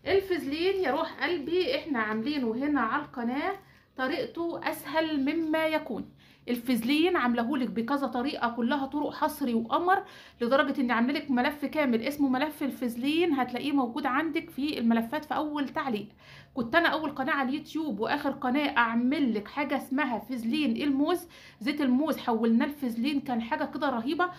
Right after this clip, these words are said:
ده لدرجه ان انت تحطيه على ايدك كانك، كانك حاطه كريم اساس بيخفي عيوب البشره، وحاجه كان وهم كده. فلو عايزه فازلين العادي او فازلين الموز اللي بحكي لك عنه ده، هتلاقي كل ده موجود عندك في اول تعليق، الملف بتاع الفازلين في اول تعليق.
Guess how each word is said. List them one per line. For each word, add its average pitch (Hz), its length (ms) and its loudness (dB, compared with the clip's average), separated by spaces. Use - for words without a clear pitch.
ده 233 60 0
لدرجه 277 420 2
ان 240 80 2
انت 320 160 0
تحطيه - 340 -4
على 285 180 2
ايدك 349 340 2
كانك، 320 380 0
كانك 320 320 -2
حاطه 330 220 0
كريم 311 220 -4
اساس 254 440 -2
بيخفي 269 300 -2
عيوب 277 220 0
البشره، 247 440 2
وحاجه 285 240 0
كان 214 340 2
وهم 240 360 4
كده. 226 260 -2
فلو 226 200 2
عايزه 302 240 2
فازلين 269 400 0
العادي 277 480 2
او 214 80 2
فازلين 233 380 0
الموز 269 220 2
اللي 247 120 0
بحكي 233 220 -4
لك 285 160 -6
عنه 311 240 -2
ده، 330 80 2
هتلاقي 320 380 -2
كل 359 480 2
ده 359 100 4
موجود 254 340 0
عندك 339 380 2
في 233 140 -2
اول 311 280 -2
تعليق، 240 240 0
الملف 302 220 -2
بتاع 311 200 -4
الفازلين 311 440 -4
في - 120 -2
اول 311 300 0
تعليق. 269 460 2